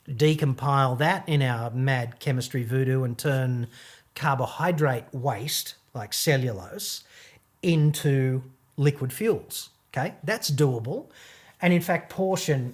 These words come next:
H I F Global are doing that at the moment. They've got a pilot plant up and running, but that's a sideshow. We'll kind of get to that. If you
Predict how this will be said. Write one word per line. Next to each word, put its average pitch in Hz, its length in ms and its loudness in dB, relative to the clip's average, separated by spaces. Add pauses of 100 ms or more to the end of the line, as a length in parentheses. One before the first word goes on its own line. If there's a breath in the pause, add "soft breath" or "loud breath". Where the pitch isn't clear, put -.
H 156 220 2
I 135 140 2
F 131 200 -2
Global 131 540 2
are 117 40 -6
doing 139 420 4
that 104 320 -6
at 147 160 -4
the 127 60 0
moment. 123 420 0
They've 120 100 -8
got 117 120 -6
a 92 40 -14
pilot 117 400 -10
plant 107 260 -10
up 110 140 -12
and 113 140 -6
running, 120 260 -4 (480 loud breath)
but - 380 -2 (280)
that's 165 220 2
a 135 60 -2
sideshow. 135 580 0
We'll 143 140 -2
kind 160 260 0
of 120 140 -4 (240)
get 165 260 2
to 135 120 -4
that. - 260 -14 (1300 loud breath)
If 226 260 -2
you 262 140 0